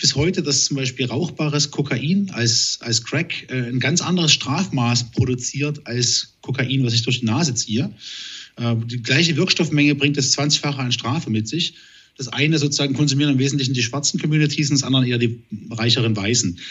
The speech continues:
Ähm, also die Prohibition hat, wenn man das sozusagen in verschiedenen Etappen historisch sich anschaut, ähm, da läuft die immer synchron mit dem Versuch, äh, bestimmte Minderheiten, bestimmte Gruppen zu diskriminieren, auszugrenzen und derer habhaft zu werden. Und dafür wird die Drogenpolitik genutzt.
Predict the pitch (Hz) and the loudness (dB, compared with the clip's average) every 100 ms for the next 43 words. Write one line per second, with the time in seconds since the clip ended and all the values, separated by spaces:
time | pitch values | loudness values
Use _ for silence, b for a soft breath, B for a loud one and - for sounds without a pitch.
0 | B B - 107 104 104 - 127 127 143 | B B -10 -4 -2 -2 0 0 0 0
1 | 151 143 135 160 165 156 - 147 135 131 | 0 2 4 4 4 0 2 2 4 2
2 | 147 139 135 135 127 131 165 151 120 - | 0 0 -2 0 0 0 2 0 0 -4
3 | 160 - 127 - 156 - - 113 185 - | -4 0 0 2 0 2 0 0 2 2
4 | 160 175 B B B B B - 127 110 | 2 0 B B B B B -10 -6 -6
5 | - 113 147 156 175 180 190 156 160 127 | -4 0 2 2 0 2 4 4 2 0
6 | 131 151 202 170 151 143 139 123 156 185 | 2 4 4 2 0 -2 0 0 2 0
7 | 127 - 143 131 127 127 - 208 196 156 | -2 -8 -4 -4 0 0 2 0 2 2
8 | 160 175 147 151 151 131 160 170 151 131 | 4 2 2 0 -2 -2 -2 -4 -4 -2
9 | 160 160 - 135 135 - 135 143 185 143 | 0 0 0 0 0 0 2 4 2 2
10 | 151 165 151 - 139 147 151 127 127 - | 2 2 0 0 2 2 0 -2 -4 -2
11 | 135 127 120 135 120 113 - 107 95 90 | 0 0 0 0 -2 -2 -2 -2 -4 -4
12 | 95 104 127 156 160 147 135 131 160 - | -4 -2 -2 0 0 0 2 2 2 0
13 | 117 - 127 120 117 - - - | 0 -2 -2 0 2 2 0 -6